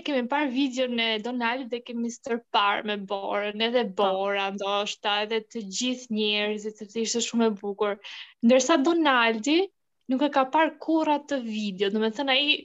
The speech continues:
Speaker 1: rrezik as nuk e mban mend se çka ka thënë atë
Speaker 2: Mhm,
Speaker 1: natë.
Speaker 2: mhm.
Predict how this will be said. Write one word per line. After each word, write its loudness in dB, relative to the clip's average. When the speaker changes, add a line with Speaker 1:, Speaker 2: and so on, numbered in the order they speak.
Speaker 1:
rrezik -4
as -4
nuk -6
e 0
mban 0
mend -2
se -8
çka -4
ka -2
thënë -2
atë -6
Speaker 2:
Mhm, 2
Speaker 1:
natë. 0
Speaker 2:
mhm. 2